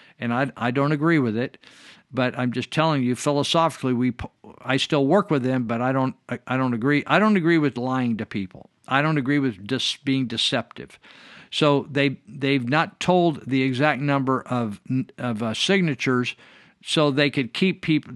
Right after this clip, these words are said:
they didn't wanna give people a false sense of security that we had enough signatures. I'm, I'm more into being honest and just saying, "Look, this is the facts. This is what we need to do. Do it or don't do it." I, I'm not into deceiving or lying to anybody.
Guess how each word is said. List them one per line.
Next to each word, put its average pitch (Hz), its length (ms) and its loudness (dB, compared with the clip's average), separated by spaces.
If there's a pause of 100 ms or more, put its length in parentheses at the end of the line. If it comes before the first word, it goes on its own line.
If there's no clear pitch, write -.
(120)
they 160 100 2
didn't 185 160 6
wanna 175 180 4
give 143 220 0
people 156 280 0
a - 40 -6
false 151 300 0
sense 147 260 -2
of 123 100 -6
security 175 460 2
that 127 160 -2
we 139 80 0
had 131 160 0
enough 123 220 -2
signatures. 123 720 -4
I'm, 180 320 4
I'm 190 200 4
more 160 280 4
into 135 180 0
being 127 300 0
honest 139 560 0 (340)
and 139 120 0
just 143 180 0
saying, 131 220 0
"Look, - 240 0
this 180 200 2
is 160 140 0
the 131 80 -4
facts. 135 560 0
This 147 220 0
is 127 120 0
what 131 140 0
we 139 100 2
need 127 200 2
to 110 80 -6
do. 117 320 2 (240)
Do 143 220 4
it 143 60 4
or 131 80 2
don't 127 280 0
do 107 100 -2
it." - 140 -10 (360)
I, 143 160 2
I'm 147 200 0
not 160 180 4
into 156 240 2
deceiving 165 640 2
or 123 180 -2
lying 131 440 0
to - 120 -6
anybody. 127 540 -2